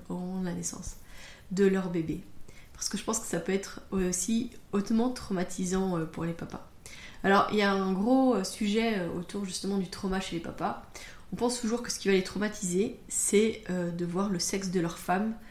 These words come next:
la vulve, hein, qui vient s'emplier, puis ce bébé qui vient ouvrir le passage, puis la poussée et la sortie de la tête du bébé, et cetera. Alors ça, c'est imaginer que ce qui va traumatiser les papas et qui va, euh, les empêcher après de toucher leur femme et qui va travailler au niveau de leur libido, c'est uniquement, voilà, d'avoir vu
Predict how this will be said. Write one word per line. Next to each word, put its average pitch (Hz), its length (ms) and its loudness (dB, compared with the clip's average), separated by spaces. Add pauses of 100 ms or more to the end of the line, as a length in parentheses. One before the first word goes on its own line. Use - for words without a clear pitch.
(160)
la 165 100 0
vulve, 196 380 2
hein, 214 200 -2
qui - 180 -8
vient 196 280 0
s'emplier, 190 500 -2
puis 185 220 -8
ce - 160 -4
bébé 180 260 2
qui 202 160 -4
vient 202 300 2
ouvrir 196 480 0
le 180 80 -2
passage, 220 520 -2 (360)
puis - 100 -6
la 175 80 2
poussée - 460 0
et 226 100 6
la 180 100 4
sortie 185 240 -4
de 208 40 0
la 180 80 2
tête 185 200 0
du 175 100 -4
bébé, 170 240 2
et 196 60 2
cetera. 185 400 -8 (1080)
Alors 214 180 6
ça, 277 140 4
c'est 339 140 6
imaginer 233 640 6
que 240 180 4
ce 233 100 0
qui - 140 -2
va 196 100 4
traumatiser 214 600 2
les 190 100 4
papas 208 560 2
et 180 120 0
qui - 200 -10
va, 185 280 6
euh, 151 220 -2
les 165 160 2
empêcher 180 440 0
après 190 200 -2
de 190 60 -2
toucher - 260 -2
leur 202 120 2
femme 226 240 2
et 185 180 -2 (160)
qui - 100 -10
va 185 100 -2
travailler 196 340 2
au 196 40 2
niveau 190 140 2
de 180 60 -2
leur 180 100 0
libido, 180 380 -2
c'est - 140 -2
uniquement, 202 480 0
voilà, 190 200 2
d'avoir 170 320 0
vu 220 240 0